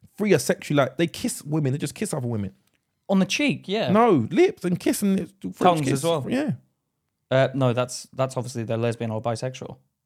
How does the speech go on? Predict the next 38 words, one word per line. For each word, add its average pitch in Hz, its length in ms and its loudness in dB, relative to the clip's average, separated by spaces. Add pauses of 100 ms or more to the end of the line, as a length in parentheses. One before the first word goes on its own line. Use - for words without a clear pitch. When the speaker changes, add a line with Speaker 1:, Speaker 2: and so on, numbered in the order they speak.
(560)
Speaker 2:
The - 60 -10
point 185 260 4
I'm 165 100 6
making 143 280 2
to 131 60 2
you 135 160 4
is 135 160 2
Speaker 1:
You 269 100 8
just 262 160 0
said, 190 360 2
you 202 140 0
just - 140 0
said 131 240 2
there's 131 160 0
some 180 100 4
women 156 200 4
that 131 180 0
eat 160 260 -2
a 131 80 -2
fanny 127 540 0 (260)
and 131 140 2
then 123 80 4
they, 120 380 2
they - 60 -6 (140)
go 139 140 4
back 135 140 2
to 135 80 -6
men. 135 300 2
So - 340 -20
Speaker 2:
Yeah, 180 220 6
Speaker 1:
what 160 100 4
Speaker 2:
'cause 151 100 6
they 170 80 8
Speaker 1:
I, - 60 8
Speaker 2:
didn't 160 120 4
Speaker 1:
I, 160 40 6
Speaker 2:
like 180 280 4
it. - 180 -4